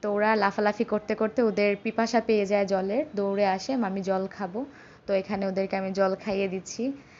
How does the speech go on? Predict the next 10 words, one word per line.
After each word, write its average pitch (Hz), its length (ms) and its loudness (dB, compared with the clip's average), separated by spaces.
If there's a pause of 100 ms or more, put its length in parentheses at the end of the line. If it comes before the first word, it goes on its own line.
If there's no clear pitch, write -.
(220)
আর, 185 680 -2
আহ, 180 240 -2
সাথে 196 340 -4
মেয়েও 196 380 0
আছেই। 202 480 -2 (400)
তো 269 80 0
সব 233 200 0 (120)
কিছু 226 220 -4
মিলিয়ে, 220 800 2
আহ, 185 340 -2